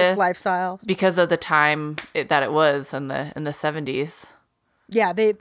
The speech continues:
Speaker 2: ul-, ultimately they end up charging him for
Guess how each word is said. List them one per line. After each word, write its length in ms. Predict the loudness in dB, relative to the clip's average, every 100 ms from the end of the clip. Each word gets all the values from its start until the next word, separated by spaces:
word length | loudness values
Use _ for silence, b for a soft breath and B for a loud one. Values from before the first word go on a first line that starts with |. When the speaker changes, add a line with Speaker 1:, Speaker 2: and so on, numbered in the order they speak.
| -2
Speaker 2:
ul-, 180 | -2 2
ultimately 540 | 0 0 0 0 0
they 240 | 0 0 2
end 260 | 0 4
up 220 | 2 2
charging 460 | -4 0 2 2 -4
him 200 | -2 -4
for 540 | -4 0 2 2 0